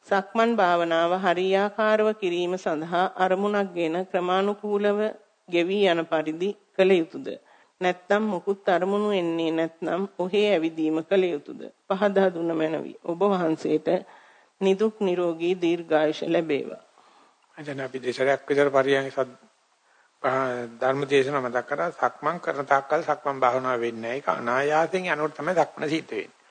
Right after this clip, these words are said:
Speaker 2: ඉතින් ඒකට අත දාන්න එපා. එතෙන්ට එනකන් අනායාසයට එනකන් බබා නලවලා තියාගන්න. අනායාසයට ආවට පස්සේ එතන ඉඳලා සක්මන යනවා.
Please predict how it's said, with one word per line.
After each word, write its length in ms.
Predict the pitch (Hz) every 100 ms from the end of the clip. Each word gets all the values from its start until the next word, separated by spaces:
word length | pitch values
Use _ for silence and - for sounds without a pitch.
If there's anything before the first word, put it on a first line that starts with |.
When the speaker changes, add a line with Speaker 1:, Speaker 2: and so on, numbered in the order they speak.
| _ _ _
Speaker 2:
ඉතින් 200 | 143 156
ඒකට 200 | 151 160
අත 180 | 147 180
දාන්න 240 | 202 226
එපා. 380 | 240 - - - _ _ _ _ _ _ _ _ _ _ -
එතෙන්ට 260 | 120 127
එනකන් 400 | 139 120 127 170
අනායාසයට 540 | 160 123 135 131 170 -
එනකන් 400 | 127 127 143 180
බබා 320 | 214 160 151 156
නලවලා 480 | 151 139 143 165
තියාගන්න. 520 | 185 151 110 98 87 113 196 - - _ -
අනායාසයට 540 | 127 147 185 202 220
ආවට 240 | - 131
පස්සේ 380 | 123 - - 226
එතන 260 | 220 240 226
ඉඳලා 280 | 214 220 220
සක්මන 300 | - - 143
යනවා. 260 | 92 -